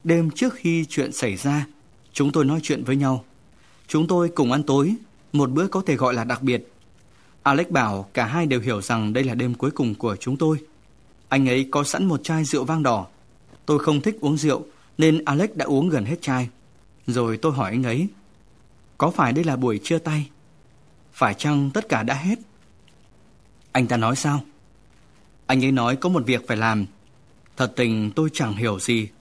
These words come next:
chẳng hiểu gì hết. Mọi người cùng im lặng một lúc lâu,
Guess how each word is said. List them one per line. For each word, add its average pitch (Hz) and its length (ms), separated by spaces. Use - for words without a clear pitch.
chẳng 123 180
hiểu 120 260
gì 123 180
hết. 180 200
Mọi 143 200
người 135 240
cùng 135 220
im 180 180
lặng 135 220
một 120 180
lúc 190 180
lâu, 147 340